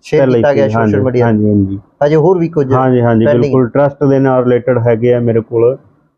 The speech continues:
Speaker 2: ਹੋਰ, ਅ, ਜਿਹੜੀਆਂ ਇਹਨਾਂ ਨੇ ਯਾਰਾਂ ਨਾਲ ਗਦਾਰੀਆਂ ਕੀਤੀਆਂ ਨੇ ਉਹਦੇ ਨਾਲ ਰਿਲੇਟਿਡ ਕੁਛ ਹੈਗੇ ਆ ਮੇਰੇ ਕੋਲ।
Speaker 1: ਕੀ ਪਾਰਟੀ ਦੇ ਨਾਲ ਗੱਲਬਾਤ ਕਰਨ ਦੀ ਕੋਸ਼ਿਸ਼ ਕੀਤੀ?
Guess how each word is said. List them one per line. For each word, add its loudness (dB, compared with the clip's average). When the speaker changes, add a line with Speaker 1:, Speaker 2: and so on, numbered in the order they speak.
Speaker 2:
ਹੋਰ, 0
ਅ, -2
ਜਿਹੜੀਆਂ 0
ਇਹਨਾਂ 0
ਨੇ 0
ਯਾਰਾਂ 0
ਨਾਲ 0
ਗਦਾਰੀਆਂ 0
ਕੀਤੀਆਂ 0
ਨੇ -2
ਉਹਦੇ 2
ਨਾਲ -2
ਰਿਲੇਟਿਡ -6
ਕੁਛ -12
ਹੈਗੇ -4
ਆ -10
ਮੇਰੇ -10
ਕੋਲ। -16
Speaker 1:
ਕੀ 0
ਪਾਰਟੀ -2
ਦੇ 2
ਨਾਲ 0
ਗੱਲਬਾਤ 0
ਕਰਨ -2
ਦੀ -6
ਕੋਸ਼ਿਸ਼ -8
ਕੀਤੀ? -16